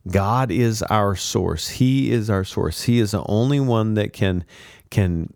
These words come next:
uh, help us satisfy the cravings in our heart, the longing for connection, the longing for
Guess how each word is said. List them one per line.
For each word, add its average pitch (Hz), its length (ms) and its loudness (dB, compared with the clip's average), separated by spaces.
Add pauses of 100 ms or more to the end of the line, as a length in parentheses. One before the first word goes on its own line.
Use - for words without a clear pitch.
(140)
uh, 85 140 0
help - 480 -2
us 85 400 -2 (380)
satisfy 113 960 0
the 92 120 2
cravings 117 840 0
in - 140 -2
our 98 160 2
heart, 82 380 -2
the 76 100 2
longing 113 640 2
for 113 220 0
connection, 98 680 -2
the 80 140 2
longing 113 720 0
for 92 480 0